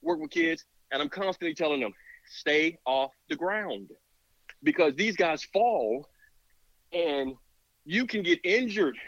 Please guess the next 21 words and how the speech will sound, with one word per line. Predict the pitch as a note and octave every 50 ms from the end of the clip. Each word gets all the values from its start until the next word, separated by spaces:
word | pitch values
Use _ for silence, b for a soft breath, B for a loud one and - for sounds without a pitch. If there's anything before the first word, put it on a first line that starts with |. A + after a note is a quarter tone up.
| B B -
big | B2+ G3 A#3+ B3 A3
time | - G3 F#3 E3+ C3+ G#2+ G2 - - _ _ b b b b b
when | b D#3+ E3
you | F3 G3
don't | F#3+ F3+ F3
have | F3+ F3 E3+ D#3 D#3+ -
any | F3+ G3 A3 A3 G3+ F#3+
of | E3+ E3 C#3+
that | D3+ D3 - -
padding | - - F#3 F#3 G#3 A#3 A3 A3 G3 E3+
on. | C#3 A#2+ G#2+ F#2+ F2 F2 F2+ - _ _ _ _ _ _ -
And | D3 C#3
some | - G3+ G3+ G#3
of | G3+
the | F3+ D#3
plays | - F3+ F#3 F#3 G3 G#3 A3 G#3+ F3
these | E3 F3 E3 D3
guys | C#3 D3+ C3+ C3+ C3 B2 -
try | - C#3 C3 B2+
to | B2
make | A#2 C3 F3+ G#3+ F#3+ - - -